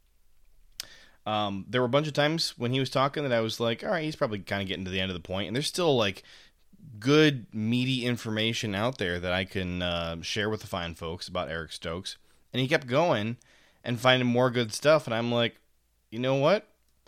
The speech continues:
He said all that needs to be said." <laughs> So that was, uh, fantastic for Clayton. Uh, a bummer for me 'cause I was looking forward to answering that question. But,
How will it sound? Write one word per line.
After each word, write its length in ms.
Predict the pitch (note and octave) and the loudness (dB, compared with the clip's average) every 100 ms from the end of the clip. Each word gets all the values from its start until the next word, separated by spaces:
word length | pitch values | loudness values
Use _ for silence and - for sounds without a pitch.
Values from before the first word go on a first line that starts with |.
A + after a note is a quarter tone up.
| _ - - | _ -20 -4
He 160 | E3+ | 0
said 320 | F#3 E3+ E3 | 0 6 8
all 140 | D#3 D#3+ | 10 8
that 100 | D#3 | 6
needs 220 | D3+ D3+ | 2 2
to 80 | C#3 | 0
be 100 | D3+ | 0
said." 380 | - E3 C#3+ - - C3+ | 4 2 2 -2 -10 -10
<laughs> 120 | C3 - - - _ - - - | -8 -10 -8 -10 _ -20 -20 -18
So 120 | - | 2
that 140 | C3 C3+ | 4 6
was, 280 | C3 A#2 A#2+ | 4 4 4
uh, 180 | A2+ | 6
fantastic 600 | A2 B2 A#2+ C#3 C3 C3 A#2+ | 4 2 2 4 2 2 -6
for 160 | A2+ | -8
Clayton. 500 | - A#2+ A2 A2+ A2 _ - - | 0 0 2 -2 -4 _ -18 -6
Uh, 280 | G2 G2 F2 | -2 -2 -2
a 20 | |
bummer 320 | F#2+ C3 C#3 | 4 4 4
for 140 | - | 0
me 160 | G#2+ C3+ | 0 0
'cause 160 | C3 G#2+ | 0 0
I 80 | |
was 100 | A2 | 0
looking 220 | G#2 - G2 | 0 -8 -8
forward 400 | G#2+ G#2+ G#2 F#2 | -2 0 -2 -2
to 240 | G2 F#2+ | -4 -4
answering 340 | F#2+ A2 G#2 | -4 -4 -4
that 140 | F#2+ E2 | -6 -6
question. 400 | A2 C#3 - D2+ | -4 -4 -4 -10
But, 200 | D2+ | -10